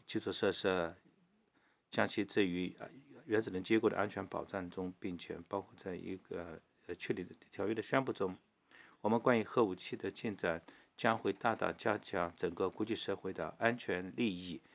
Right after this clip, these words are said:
同时也会为不扩散条约和禁-，禁止核试验条约提供补充。主席，我们感谢星期二发言的专家人，这，这主讲专家所做的介绍，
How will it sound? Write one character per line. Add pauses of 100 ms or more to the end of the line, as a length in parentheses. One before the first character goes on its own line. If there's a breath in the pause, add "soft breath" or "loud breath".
(240 soft breath)
同
时
也 (360)
会 (240)
为 (160)
不
扩
散
条
约
和
禁-，
禁
止
核
试
验
条
约
提
供
补
充。 (600 loud breath)
主
席，
我
们
感
谢
星
期
二
发
言
的
专
家
人， (300 soft breath)
这，
这
主
讲
专
家 (420 loud breath)
所
做
的
介
绍，